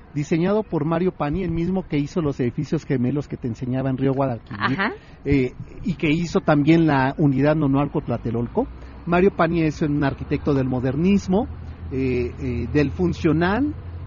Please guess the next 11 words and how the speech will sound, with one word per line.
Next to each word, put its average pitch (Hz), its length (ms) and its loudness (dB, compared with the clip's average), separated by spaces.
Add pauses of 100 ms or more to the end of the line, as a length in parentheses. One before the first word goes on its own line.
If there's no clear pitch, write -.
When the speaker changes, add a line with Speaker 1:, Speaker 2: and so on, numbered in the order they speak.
(140)
Speaker 1:
urbano, 202 600 0 (120)
hace 240 520 0
este 196 260 2
hotel 185 300 0
que 185 100 0
lamentablemente 180 800 0
ya 156 140 2
no 165 100 -2
funciona, 135 680 -2
es 165 260 -2
bellísimo, 165 640 -2